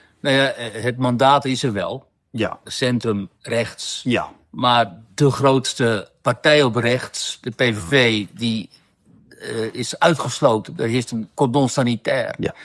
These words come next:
Speaker 1: Dus die mag niet meeregeren.
Speaker 2: Ja.
Speaker 1: Dus wordt het misschien een regering over links.
Speaker 2: Ja.
Speaker 1: Ehm, en die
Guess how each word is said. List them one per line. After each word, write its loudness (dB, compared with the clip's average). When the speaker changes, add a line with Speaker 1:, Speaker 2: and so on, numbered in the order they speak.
Speaker 1:
Dus 2
die 6
mag 6
niet 4
meeregeren. 2
Speaker 2:
Ja. -4
Speaker 1:
Dus 0
wordt 4
het 0
misschien 0
een -2
regering 2
over 2
links. -6
Speaker 2:
Ja. -6
Speaker 1:
Ehm, 2
en 0
die 0